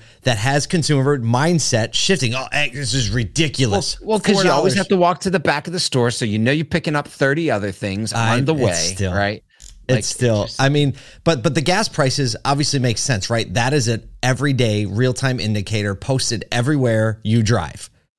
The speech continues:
Speaker 1: right?
Speaker 2: Yep.
Speaker 1: You get a little barometer on where the economy is. But I like the fact that they called it a vibe session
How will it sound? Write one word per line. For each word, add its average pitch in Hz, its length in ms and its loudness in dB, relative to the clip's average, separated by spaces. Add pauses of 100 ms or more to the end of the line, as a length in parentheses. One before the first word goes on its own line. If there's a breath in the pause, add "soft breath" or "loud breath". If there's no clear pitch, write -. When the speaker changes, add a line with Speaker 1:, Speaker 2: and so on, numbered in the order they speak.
(180)
Speaker 1:
right? 113 280 0
Speaker 2:
Yep. 113 80 0
Speaker 1:
You 107 80 2
get 120 100 4
a 117 60 0
little 127 180 4
barometer 123 560 2
on 104 260 0
where 110 140 2
the 120 160 0
economy 120 400 -2
is. 101 160 -2 (180 loud breath)
But 143 120 4
I - 20 6
like 190 220 2
the 254 80 -2
fact - 260 -2
that 135 60 -6
they 131 100 2
called 127 260 2
it - 200 -2
a 117 140 2
vibe 113 340 0
session 92 580 -2